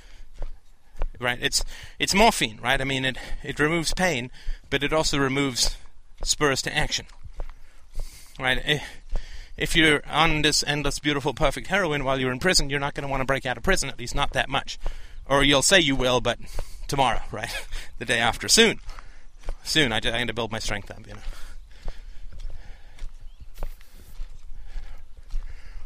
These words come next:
The house is on fire will get you off the couch, right? <laughs> This television station isn't exactly what I wanna watch,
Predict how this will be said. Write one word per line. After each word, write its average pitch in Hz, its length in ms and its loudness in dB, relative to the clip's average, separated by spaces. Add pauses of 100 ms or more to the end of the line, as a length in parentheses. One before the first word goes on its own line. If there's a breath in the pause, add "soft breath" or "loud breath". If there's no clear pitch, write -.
(260 soft breath)
The 143 80 0
house 185 260 8
is 170 100 2
on 156 140 4
fire 165 400 6
will 139 140 2
get 156 220 0
you 147 100 4
off 135 120 2
the - 80 -4
couch, 135 360 2 (1040 soft breath)
right? 123 300 -2
<laughs> - 240 -4 (960 soft breath)
This 135 160 0
television 147 680 2 (880 soft breath)
station 143 420 2
isn't 131 160 0
exactly 127 400 2
what 117 140 2
I 117 80 4
wanna 120 160 0
watch, 135 380 0